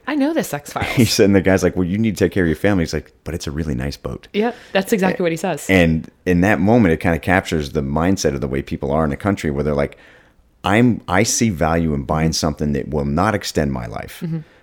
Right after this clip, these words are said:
Speaker 2: I see value in, uh, putting money towards partying, eating out, drinking,
Speaker 1: Mm-hmm.
Speaker 2: vacations." They, all that makes sense, but
Speaker 1: Yep.
Speaker 2: still they're,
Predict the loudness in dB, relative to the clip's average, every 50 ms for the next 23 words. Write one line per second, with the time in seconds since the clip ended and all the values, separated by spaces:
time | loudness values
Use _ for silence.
0 | _ _ 0 0 0 2 2 0 0 2 2 2 2 2 0 0 -2 -2 -2 -2
1 | -2 -2 -2 -2 -4 -6 -6 -6 -6 -6 -8 -8 -2 0 0 2 4 4 4 4
2 | 2 0 -2 -2 -2 -2 -2 -2 -4 -8 -14 -4 0 2 2 4 4 4 2 2
3 | 0 -2 -4 -8 -16 _ _ -4 -2 0 0 0 0 0 0 -2 -4 -6 -10 _
4 | _ -20 _ _ _ _ 0 0 0 0 0 -2 -2 -2 -4 -6 -8 -10 -10 -8
5 | -2 0 0 2 2 0 0 0 -2 -4 -6 -4 -2 -2 -2 0 2 4 4 4
6 | 4 4 2 2 2 0 0 0 -2 -2 -2 -2 -4 -4 -6 -8 -6 -6 -6 -2
7 | 2 4 4 4 4 2 0 2 2 0 -2